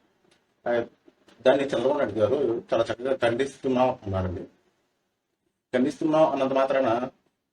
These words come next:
పోయిన దేవాలయాలు తిరిగి రావు, ఎందుకంటే అది సా-, సాధ్యమైన పనే కాదు. కొత్తగా కట్టొచ్చు కానీ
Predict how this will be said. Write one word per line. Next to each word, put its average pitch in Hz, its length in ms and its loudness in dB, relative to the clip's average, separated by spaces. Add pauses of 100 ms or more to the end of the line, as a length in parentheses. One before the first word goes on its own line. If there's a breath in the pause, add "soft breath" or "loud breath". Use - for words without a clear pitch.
(280)
పోయిన 135 160 8
దేవాలయాలు 117 440 4
తిరిగి 110 200 -2
రావు, 104 240 -2 (600)
ఎందుకంటే 127 480 6
అది 113 280 2
సా-, - 200 -6
సాధ్యమైన 139 360 2
పనే 127 220 2
కాదు. 95 220 -4
కొత్తగా 151 340 -2
కట్టొచ్చు 143 380 2
కానీ 123 240 2